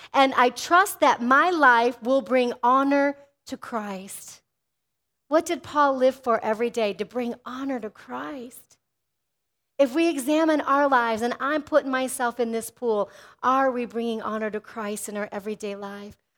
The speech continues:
Or do we get caught up in our twenty-four seven and we live every day and we're never giving the love of God away? Paul said, "Whether I live or die,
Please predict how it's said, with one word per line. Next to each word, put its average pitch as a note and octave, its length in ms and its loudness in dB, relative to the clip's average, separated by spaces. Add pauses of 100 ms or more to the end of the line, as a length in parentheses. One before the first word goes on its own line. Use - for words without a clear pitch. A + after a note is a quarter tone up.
(160)
Or C4+ 140 4
do C#4 100 2
we C4+ 80 -2
get B3 220 0
caught C#4 260 0
up C#4+ 140 -2
in C4 140 0
our A3+ 100 0
twenty-four C4 480 -6
seven G3+ 480 -8 (320)
and A3+ 100 -2
we A3 120 2
live A3+ 260 2
every B3 220 -2
day A#3 260 -2
and G#3+ 180 -6
we're G#3 60 -2
never G#3+ 500 -2
giving F#3+ 580 -6 (360)
the A3+ 120 -2
love G3+ 260 -2
of F#3+ 160 -6
God F#3+ 240 -6
away? F#3 420 -10 (560)
Paul D4+ 220 6
said, C#4 280 2
"Whether C4+ 320 6
I B3+ 120 8
live D4 360 0
or D4+ 200 4
die, G3+ 560 4